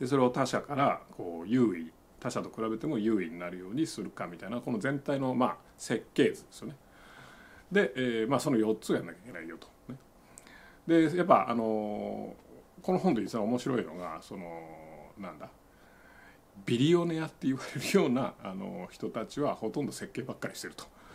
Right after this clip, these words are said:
まあ、確かにそうかもね。あの、実践とかしてないでしょうね。実行とか。あの、まあ、Facebookのね、ザッカーバーグはなんか未だにコード書いてるみたいな話もありますけども、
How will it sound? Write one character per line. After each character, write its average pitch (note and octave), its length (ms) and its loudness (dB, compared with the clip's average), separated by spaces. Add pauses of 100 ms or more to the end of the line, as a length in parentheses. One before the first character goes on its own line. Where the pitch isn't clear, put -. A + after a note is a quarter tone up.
(440)
ま B2+ 100 0
あ、 - 20 -4
確 C3+ 160 -2
か G#2+ 60 -4
に - 60 -12
そ F#2 80 -10
う - 40 -12
か F2 60 -16
も D#2+ 80 -16 (140)
ね。 C3+ 80 -6 (500)
あ G#2 120 -8
の、 F#2+ 180 -6
実 A2 320 0
践 G2 40 -2
と - 80 -10
か - 80 -14
し - 80 -10
て A2+ 60 -2
な F#2+ 60 -6
い - 40 -16
で - 40 -20
し - 80 -18
ょ - 40 -18
う B2+ 40 -10
ね。 C3+ 120 -10
実 G2+ 140 -12 (100)
行 F2 180 -10
と - 80 -16
か。 - 140 -20 (160)
あ F2+ 100 -10
の、 E2+ 100 -12 (520)
ま A2 280 0
あ、 - 0 - (640)
Facebook G3+ 560 6
の D3+ 80 6
ね、 D#3 100 6
ザ C#3+ 100 6
ッ D3 60 4
カ E3+ 120 2
ー - 20 0
バ F3+ 120 6
ー - 20 4
グ D#3 80 4
は B2 60 8
な C3 100 4
ん B2 40 -4
か A2+ 160 4
未 A2 100 2
だ C3+ 140 2
に C3+ 80 0
コ C3+ 160 2
ー B2+ 40 4
ド C3 120 2
書 C#3+ 100 4
い C3+ 80 2
て - 80 -8
る F2 60 -10
み E2 80 -10
た F#2+ 100 -8
い - 20 -8
な E2 60 -10
話 G#2 300 -10
も F#2+ 120 -14
あ G2+ 100 -6
り A2 100 -6
ま A#2 140 -4
す - 100 -16
け - 80 -16
ど E2 100 -14
も、 F#2 220 -6